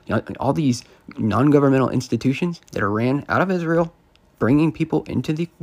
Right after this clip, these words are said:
country that they were never asked to do. Maybe these people deserve a lot of your ire and, uh, you know, your hatred or whatever. I honestly, I'm not interested in hate. Like I said, I love freedom.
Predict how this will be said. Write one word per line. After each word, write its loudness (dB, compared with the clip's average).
country -2
that -2
they -2
were 2
never 0
asked -6
to -4
do. 0
Maybe 2
these -2
people 0
deserve -4
a -4
lot 2
of -4
your -6
ire 0
and, -6
uh, -8
you -4
know, -8
your -8
hatred -6
or -8
whatever. -8
I 0
honestly, -2
I'm -4
not 2
interested -4
in -8
hate. -10
Like -4
I 0
said, -6
I 0
love 2
freedom. -2